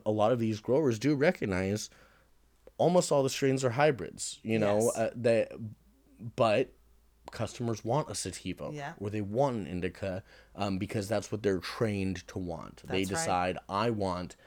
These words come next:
Speaker 1: the heady, brainy effects. I want the sleepy body effects. That's the kind of person I am. Why don't these guys make a sativa or
Speaker 2: Yeah.
Speaker 1: indica?" So they'll go, "Well, actually, yeah, uh, this one that we're already growing is a
Speaker 2: Right.
Speaker 1: sativa. There you go.
Speaker 2: Yeah, and
Speaker 1: Have
Speaker 2: I,
Speaker 1: that."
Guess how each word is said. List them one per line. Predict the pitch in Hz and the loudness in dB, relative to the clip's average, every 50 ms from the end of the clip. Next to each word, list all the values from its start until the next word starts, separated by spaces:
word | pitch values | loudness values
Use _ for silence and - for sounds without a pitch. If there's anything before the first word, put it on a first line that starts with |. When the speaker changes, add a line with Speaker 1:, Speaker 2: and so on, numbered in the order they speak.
| - - _ - | -20 -20 _ -6
Speaker 1:
the | - 101 | -4 -4
heady, | 92 95 113 101 92 92 | -2 0 -2 0 0 -2
brainy | 90 90 98 98 98 98 95 90 | -2 0 0 0 2 0 -2 -2
effects. | 85 - - 92 87 90 - - - - | -4 -4 -4 -4 -4 -4 -8 -12 -12 -8
I | - 101 101 104 | -4 0 0 0
want | 101 98 98 95 - | 2 0 -2 -2 -4
the | - | -8
sleepy | - - - 113 98 92 101 95 | -8 -6 -4 -4 -4 -2 -4 -4
body | 90 95 95 95 92 92 92 | -2 0 0 0 0 0 -2
effects. | 90 - 92 82 80 - | -4 -4 -6 -8 -6 -8
That's | - 104 95 90 - | -6 -6 -6 -6 -6
the | - | -10
kind | - - 101 87 | -10 -10 -10 -8
of | 76 | -4
person | - 120 107 98 - 107 | -2 -2 -2 -2 -4 -6
I | 90 90 | -4 -2
am. | 90 90 87 87 90 - - - - _ - | -2 -2 -4 -6 -8 -10 -12 -20 -20 _ -4
Why | - 90 104 104 98 | 2 4 6 6 6
don't | 95 98 87 | 4 0 -2
these | 90 92 87 85 | -2 -4 -6 -2
guys | - 92 87 80 - | -2 -2 -2 -2 -2
make | 95 87 80 - | -6 -6 -6 -6
a | - | -6
sativa | 82 - - 90 - - 92 90 82 87 | -8 -6 -6 -6 -6 -4 -4 -4 -2 -2
or | 87 87 87 | -2 0 0
Speaker 2:
Yeah. | 85 147 | 2 2
Speaker 1:
indica?" | 160 135 - - 104 98 95 - - - - - - | 2 2 2 2 0 0 0 -2 -6 -18 -20 -20 -10
So | - - 123 | -4 -2 2
they'll | 110 101 101 | 2 2 2
go, | 107 107 101 92 92 90 90 90 87 _ _ _ _ _ _ _ _ _ _ - | 2 2 0 2 2 2 2 0 -4 _ _ _ _ _ _ _ _ _ _ -10
"Well, | - 101 101 104 104 101 98 107 - - | -2 2 6 6 8 6 6 2 -2 -4
actually, | 101 101 104 - - 110 104 | -4 -4 -4 -4 -4 -2 0
yeah, | 107 139 165 151 107 | 6 6 8 8 8
uh, | 98 - 113 113 110 107 107 107 110 | 6 4 4 4 4 4 4 4 2
this | 113 139 139 - - | 2 0 -2 -2 0
one | 135 117 113 104 | 0 0 2 2
that | 98 90 | 2 2
we're | 90 95 95 95 | 2 2 2 4
already | 98 101 98 98 98 | 4 2 2 0 0
growing | 95 107 104 98 92 90 87 | 0 0 -2 -2 -2 -2 -2
is | 87 87 90 | -4 -4 -4
a | 92 | -6
Speaker 2:
Right. | 92 | -6
Speaker 1:
sativa. | 85 - - 87 - 95 92 82 85 | -6 -8 -8 -8 -6 -6 -6 -6 -6
There | 82 92 95 | -6 -4 -4
you | 95 92 82 | -4 -4 -6
go. | - 78 69 58 - | -6 -8 -8 -8 -6
Speaker 2:
Yeah, | 180 185 165 151 - - - | -4 -4 -4 -4 -6 -6 -6
and | 220 220 | -4 -2
Speaker 1:
Have | 220 202 269 | -2 -2 0
Speaker 2:
I, | 277 277 | 0 -2
Speaker 1:
that." | - - - | -4 -6 -12